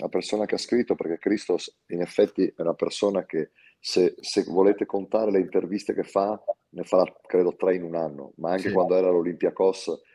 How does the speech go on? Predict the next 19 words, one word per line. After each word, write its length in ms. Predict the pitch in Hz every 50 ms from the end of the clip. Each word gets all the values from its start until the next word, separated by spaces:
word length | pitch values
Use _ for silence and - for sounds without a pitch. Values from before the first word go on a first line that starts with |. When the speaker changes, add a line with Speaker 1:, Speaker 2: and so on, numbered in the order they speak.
| _ _ _
Speaker 1:
era, 440 | - 78 85 80 80 80 78 71 -
era 180 | 78 73 76
sempre, 480 | 76 - - 82 80 - - 78 78 71
era 160 | 76 78 78
sempre 360 | - - 85 82 - - 76 -
così. 200 | - 69 65 65 62 - _ _ - - _ _ _ - -
Eh, 180 | 80 78 76 -
Christos 340 | - 104 104 - 110 - -
ha 80 | 92
delle 140 | 87 90 87 80
grandissime 560 | 87 87 87 87 87 101 95 - - 98 92
qualità, 580 | - 92 87 85 80 - 90 90 95 107 107 - _ _ _ _ _ _ _ _ _ _ _ _ _ _ - -
eh, 460 | 82 80 80 78 76 76 76 71 - - _ _ _ _
una, 240 | - 101 110 117 113
l'equilibrio 580 | 98 95 92 - 98 90 90 92 87 90 87 82
che 80 | - 87
io 140 | 85 85 80
non 160 | 76 76 73
ho, 280 | 76 80 90 - -